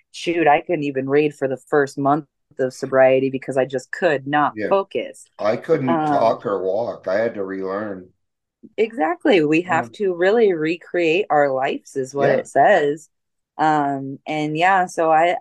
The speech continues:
Speaker 1: you know, we give option to listen to it, which the Everything A A app, you know, that's an amazing app for me 'cause that's how I listen to the
Speaker 2: Yeah.
Speaker 1: book.
Speaker 2: Um,
Speaker 1: Um,
Speaker 2: I love that app. The only thing that I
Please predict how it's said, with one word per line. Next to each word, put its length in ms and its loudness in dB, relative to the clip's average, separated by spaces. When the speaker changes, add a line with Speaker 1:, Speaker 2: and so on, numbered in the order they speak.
Speaker 1:
you 160 -10
know, 160 -2
we 140 -4
give 320 2
option 540 0
to 100 -4
listen 440 -4
to 260 6
it, 160 2
which 300 2
the 140 6
Everything 640 2
A 260 -2
A 40 -6
app, 360 0
you 160 -14
know, 220 -6
that's 340 2
an 80 -18
amazing 680 -6
app 320 2
for 160 0
me 260 -2
'cause 240 -10
that's 300 2
how 160 4
I 160 2
listen 460 -6
to 120 -6
the 140 -4
Speaker 2:
Yeah. 60 -8
Speaker 1:
book. 340 2
Speaker 2:
Um, 220 4
Speaker 1:
Um, 320 -4
Speaker 2:
I 180 4
love 480 0
that 340 0
app. 340 -2
The 120 -8
only 220 -4
thing 220 -4
that 120 -2
I 220 -4